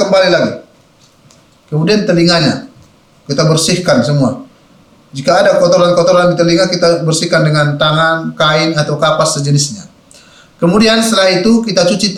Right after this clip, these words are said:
kaki mayit yang sebelah kanan sampai matahari kakinya ya, dan kita sela-sela dengan anak tangan kita ini, kanan dan juga kiri seperti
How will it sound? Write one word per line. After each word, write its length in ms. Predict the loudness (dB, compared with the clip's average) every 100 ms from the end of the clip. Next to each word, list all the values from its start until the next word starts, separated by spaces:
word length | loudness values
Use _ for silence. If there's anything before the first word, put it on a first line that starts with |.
| -12 -20 _
kaki 400 | 0 0 0 -2
mayit 480 | -2 -2 -2 -6 -16 _ _ _
yang 400 | 0 0 0 -4
sebelah 400 | -4 0 -2 0
kanan 400 | 0 0 -4 -12 _ _ _ _ _ _
sampai 720 | -4 -2 0 0 0 0 0 0
matahari 640 | 0 0 0 0 -4 -12 _ _ _ -4
kakinya 320 | -2 0 0
ya, 160 | 0 -2 -6 -16 _ -2
dan 160 | -2 0
kita 200 | 0 2
sela-sela 480 | 0 0 2 0 2
dengan 440 | 0 0 -2 -6 -18 _ _ _ -20 _ _ _ _ _ _ _ _ _ _ -4
anak 560 | 0 2 0 -4 -12 _ _ _ -2
tangan 320 | 0 0 -2
kita 180 | -2 -2
ini, 260 | -2 -2 -6 -20 _ _ _ _ _ _ _ _ _ _ _ _ _ _ _ _
kanan 280 | -2 0 2
dan 120 | 2
juga 480 | 2 2 2 0 -6
kiri 320 | -4 0 0
seperti 320 | 0 -4 -6